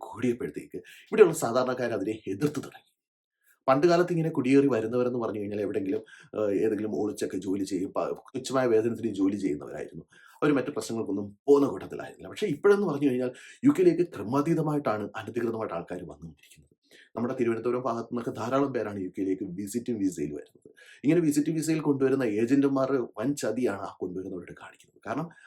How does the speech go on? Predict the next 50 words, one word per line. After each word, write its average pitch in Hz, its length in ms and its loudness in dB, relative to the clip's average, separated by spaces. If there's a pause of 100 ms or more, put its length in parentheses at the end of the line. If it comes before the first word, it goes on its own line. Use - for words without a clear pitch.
ആ 160 140 4
ഏജന്റുമാർ 151 340 2 (120)
നൂറുകണക്കിന് 131 480 2
ആൾക്കാരുടെ 110 340 -2
കയ്യിൽ 110 120 0
നിന്ന് 107 140 -2
വി 95 80 0
സി 104 100 -6
ടി 107 100 -6
വിസയ്ക്ക് 98 300 -4
പൈസ - 160 -6 (100)
വാങ്ങിക്കും. 82 280 -10 (440)
അപ്പൊ - 180 -6
പത്ത് 104 180 -4
ലക്ഷം 104 220 -4
രൂപ 92 140 2
വെച്ചാണ് 92 320 -6
വാങ്ങിക്കുന്നത്. 95 460 -6 (340)
എന്നിട്ട് 147 220 2
അത് 127 160 4
ആപ്ലിക്കേഷൻ 123 420 -2
കൊടുക്കുമ്പോൾ 107 400 0
അതിനകത്ത് 113 300 2 (180)
ഏഴോ 151 220 8
എട്ടോ 139 220 0
എണ്ണം 123 220 -2
പേര്, 104 180 -2 (380)
ഏഹ്, 101 180 -2 (160)
ലക്ക് 113 240 -2
കൊണ്ട് 104 160 2 (140)
സക്സസ് - 400 -6
ആകും. - 160 -20 (380)
അങ്ങനെ 180 180 2
ആ 180 80 0
ലക്ക് - 220 -2
കൊണ്ട് 170 140 4 (100)
സക്സസ് 143 340 -2
ആകുന്നവരുടെ 110 380 2
കയ്യിൽ 110 120 0
നിന്ന് 110 140 -2
ആ - 20 -2 (100)
പത്ത്, - 200 -8
പത്ത് - 180 -8
ലക്ഷം 104 200 -8
രൂപ 95 120 -2
വെച്ച് 104 160 -4 (300)
അവർ 120 180 2
കയ്യിൽ 104 240 0
വെക്കും. 117 220 -4 (100)
ബാക്കിയുള്ളവരതെല്ലാം 117 760 4